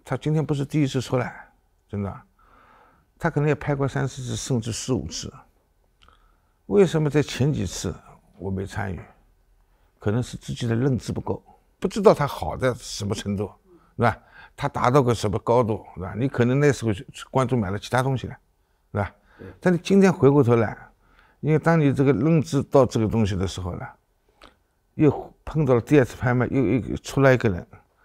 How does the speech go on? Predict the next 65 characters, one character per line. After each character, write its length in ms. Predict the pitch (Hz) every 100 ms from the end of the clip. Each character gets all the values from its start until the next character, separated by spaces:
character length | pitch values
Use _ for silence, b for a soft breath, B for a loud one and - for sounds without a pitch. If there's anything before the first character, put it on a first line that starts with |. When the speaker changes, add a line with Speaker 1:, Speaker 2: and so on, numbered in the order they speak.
| b b b b
Speaker 1:
在 100 | -
现 220 | 110 123
场 120 | 113 107
跟 140 | 110
你 80 | 92
争 200 | - 107
的 100 | 98
时 160 | 85
候， 160 | 85 78 - - _ _ _ _ _
那 100 | -
你 100 | 147
感 200 | 143 104
觉 100 | 101
到 60 | 113
这 180 | - 147
个 80 |
东 160 | 120 123
西 140 | 110
如 100 | 107
果 100 | 110
再 240 | 110 147 123 - _ _ _ _ -
浪 280 | 135 139 123
的 80 |
话， 220 | 113 107 104
那 120 | 131
你 120 | 160
可 160 | 165 113
能 120 | 127
这 120 | 165
东 160 | 147 165
西 140 | 147
就 100 | 135
永 180 | 123 110
远 140 | 165
跟 140 | 143 143
你 60 |
没 120 | 101 107
关 220 | 143 165
系 140 | -
了， 120 | 92 -
对 100 | -
吧？ 200 | - - _
所 140 | -
以 40 | 135
这 140 | -
个 100 | 190
也 160 | 151 -
是 200 | - 120
一 40 |
个， 300 | 117 113 - b b b b b
一 80 | -
个 100 | 139
拍 200 | 131 156
卖 160 | 160 147
的 120 | 135
一 40 |
个， 200 | 127 135
一 200 | 127 123
个， 100 | -
一 160 | 101 107
个 160 | 127 127
奇 260 | - -
特 140 | 135 131
现 240 | 120 101
象， 140 | 101